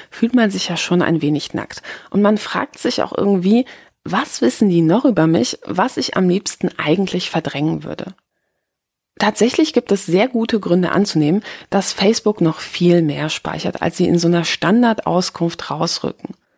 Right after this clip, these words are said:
Vor einigen Jahren hat der österreichische Datenschutzaktivist Max Schrems eine Kopie seiner Daten angefordert. Daraufhin hat er von Facebook ein Dokument mit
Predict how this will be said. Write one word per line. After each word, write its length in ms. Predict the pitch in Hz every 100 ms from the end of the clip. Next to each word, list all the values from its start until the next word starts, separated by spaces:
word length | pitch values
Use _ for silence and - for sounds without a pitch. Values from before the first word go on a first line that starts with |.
| _ _ _ _
Vor 200 | - -
einigen 380 | 170 240 285 254
Jahren 400 | 185 180 233 202
hat 100 | 190
der 160 | 170 -
österreichische 720 | 196 - 196 185 - 170 151
Datenschutzaktivist 1120 | 147 156 - 220 208 - 180 - 180 170 -
Max 320 | 165 170 -
Schrems 360 | - 165 202 208
eine 240 | - 175
Kopie 480 | 165 160 - 180 208
seiner 320 | 190 175 170
Daten 340 | 165 143 151 160
angefordert. 760 | - 156 - - - - - _ _ _ _ _ _ _ _
Daraufhin 480 | 170 214 294 262 240
hat 120 | 220
er 100 | 190
von 180 | 180 165
Facebook 440 | 156 185 202 190
ein 120 | 165
Dokument 520 | 160 160 156 160 233
mit 140 | 175